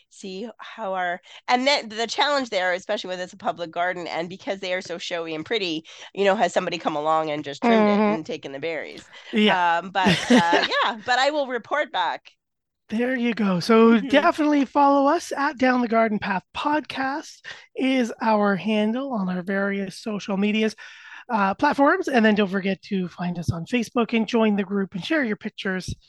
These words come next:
Speaker 2: et cetera, with it. We love to hear from all of our listeners. And that brings us to the end of an episode all about growing holly.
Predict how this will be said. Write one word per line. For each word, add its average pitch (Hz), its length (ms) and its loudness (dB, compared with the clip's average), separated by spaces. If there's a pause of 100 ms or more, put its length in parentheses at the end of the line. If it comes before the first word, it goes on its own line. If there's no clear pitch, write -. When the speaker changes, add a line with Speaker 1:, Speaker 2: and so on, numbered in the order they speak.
(360)
Speaker 2:
et - 120 -14
cetera, 185 480 -4
with 190 320 -4
it. 220 140 -4
We 247 240 -2
love 254 600 4 (460)
to 208 240 -2
hear 185 340 -6
from 175 240 -6
all 175 240 -4
of 180 160 -2
our 170 240 -6
listeners. - 640 -10 (840)
And 311 160 4
that 311 160 4
brings 320 480 6
us 302 180 2
to 311 140 2
the 320 180 4
end 359 320 2
of 226 100 4
an 233 120 4
episode 254 600 0
all 262 220 0
about 311 320 -2
growing 220 480 2
holly. 254 580 -2